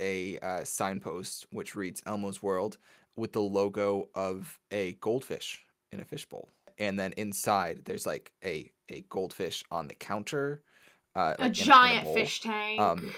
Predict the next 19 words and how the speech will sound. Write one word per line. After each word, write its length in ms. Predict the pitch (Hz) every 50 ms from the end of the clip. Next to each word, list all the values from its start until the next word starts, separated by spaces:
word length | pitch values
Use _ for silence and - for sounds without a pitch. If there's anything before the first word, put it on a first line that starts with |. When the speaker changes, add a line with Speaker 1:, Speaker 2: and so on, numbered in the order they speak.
| - - -
Speaker 1:
and, 460 | 107 104 101 95 95 90 82 - - _ _ _ _ _ -
yeah, 200 | 113 98 64 - - - -
and 400 | 123 123 120 117 113 104 - - _ _ _ -
everyone 480 | 110 117 110 113 117 123 117 123 117 113
knows 560 | 104 101 98 95 98 120 156 160 - - - - _ _ -
that 140 | - 135 131
it's 160 | 131 127 -
not 340 | 127 123 123 131 135 - _
the 100 | - 139
same 540 | 135 - - - 339 - 135 139 139 135 135 156 - _ _
goldfish 640 | - 139 139 139 - - 156 165 - - - - _ _ _ _ _ _ _
that 160 | - 143 - -
Elmo 260 | 135 143 139 131 131
had 280 | 131 131 127 131 139
when 120 | 131 120 123
he 120 | 117 123
was 180 | 120 123 123 -
a 60 | 135
child, 420 | - - 127 120 127 - 180 -